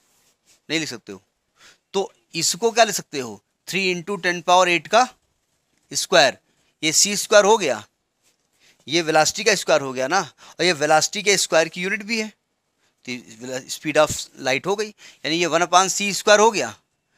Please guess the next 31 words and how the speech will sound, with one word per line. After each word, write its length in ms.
तो 60
C 260
बराबर 300
क्या 140
आएगा? 340
one 220
upon 400
under 260
root 140
mu 200
naught 240
into 280
epsilon 440
naught। 400
ये 240
आपका 500
speed 400
of 240
light 440
और 120
mu 80
naught 260
epsilon 240
naught 240
में 80
रिलेशन 380
है। 140
अब 60
आप 180
कहेंगे, 200
"ये 280